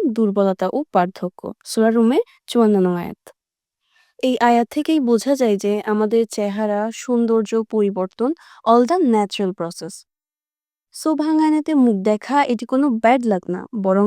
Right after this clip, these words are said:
এটি শুধুমাত্র একটি অপটিক্যাল ইফেক্ট। আয়নায় তাকানোর সময় রাসূল সাল্লাল্লাহু আলাইহি ওয়াসাল্লাম আমাদের একটি গুরুত্বপূর্ণ দোয়া শিখিয়েছেন, যেটি হলো,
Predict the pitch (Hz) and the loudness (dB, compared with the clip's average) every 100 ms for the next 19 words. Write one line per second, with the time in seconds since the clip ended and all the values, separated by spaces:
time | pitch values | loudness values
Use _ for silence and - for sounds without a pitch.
0 | 208 208 233 247 233 233 - 240 - 349 | 2 0 -2 -2 0 0 -2 -6 -4 -6
1 | - - 240 - 214 202 185 - - - | -6 -8 -6 -6 -2 0 0 -4 -16 -20
2 | - _ _ _ _ _ _ _ _ - | -20 _ _ _ _ _ _ _ _ -4
3 | 247 254 254 254 254 247 233 294 294 294 | 0 2 0 -2 0 -2 0 0 0 2
4 | 254 247 247 277 254 247 240 240 220 220 | -2 -2 -2 -2 0 -2 0 0 0 0
5 | 214 214 214 254 247 220 214 220 - 247 | -2 -2 0 0 2 0 2 -2 -2 -4
6 | 208 233 233 - 220 208 196 180 180 180 | -2 0 0 0 -2 0 -2 -2 -4 -6
7 | 190 - 185 - 170 165 - _ _ _ | -8 -4 -6 -6 -10 -10 -14 _ _ _
8 | - _ - 214 233 226 240 | -20 _ -6 0 2 4 4